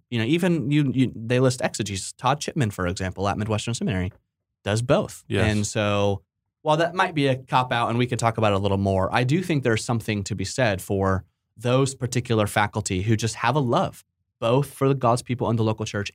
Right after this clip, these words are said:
Speaker 1: and for God's people in the academy.
Speaker 2: Yeah, what I love about, and, and, you know, I wanna answer Sam's question directly in just a second, but what I lo-, what I love about Midwestern is how many of the guys who do teach theology and things like that are elders at their church
Speaker 1: That's right.
Speaker 2: or sometimes pastors of a church.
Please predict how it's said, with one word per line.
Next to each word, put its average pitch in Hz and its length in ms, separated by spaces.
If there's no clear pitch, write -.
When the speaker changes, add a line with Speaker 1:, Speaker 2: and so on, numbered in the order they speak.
Speaker 1:
and 123 260
for 123 80
God's 110 220
people 95 220
in 101 60
the 98 80
academy. 92 500
Speaker 2:
Yeah, 123 200
what 123 220
I 120 140
love 123 280
about, 104 360
and, 113 140
and, 101 440
you 113 120
know, 95 60
I 90 40
wanna 98 160
answer 98 320
Sam's 92 320
question 95 280
directly 92 280
in 92 40
just 92 140
a - 40
second, 92 260
but 87 140
what 101 140
I 95 80
lo-, 95 180
what 95 280
I 85 60
love 98 220
about 90 240
Midwestern 87 480
is 87 400
how 104 140
many 101 240
of 98 60
the 101 60
guys 92 300
who 104 100
do 104 260
teach 92 500
theology 90 400
and 85 80
things 87 160
like 85 140
that 85 240
are 107 140
elders 101 360
at 87 140
their 87 100
church 104 220
Speaker 1:
That's 95 160
right. 98 100
Speaker 2:
or 143 120
sometimes 139 340
pastors 123 480
of 120 140
a 110 40
church. 107 400